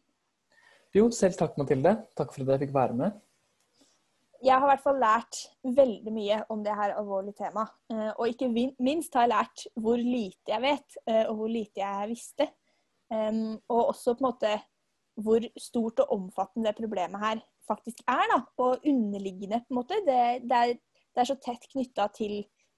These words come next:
Speaker 2: eh, likestilling og mange, og fattigdom og mange andre problemer også.
Speaker 1: Ja, eh, nei, jeg synes også det har vært veldig lærerikt, og det er som du sier, det er jo, eh, når man går under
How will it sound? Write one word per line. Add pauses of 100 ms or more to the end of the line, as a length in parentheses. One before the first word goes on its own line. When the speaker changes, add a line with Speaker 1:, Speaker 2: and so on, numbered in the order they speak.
Speaker 2:
eh,
likestilling (100)
og
mange,
og
fattigdom
og
mange
andre
problemer
også. (500)
Speaker 1:
Ja, (260)
eh,
nei,
jeg
synes
også
det
har
vært
veldig
lærerikt,
og
det
er
som
du
sier,
det
er
jo, (680)
eh, (320)
når
man
går
under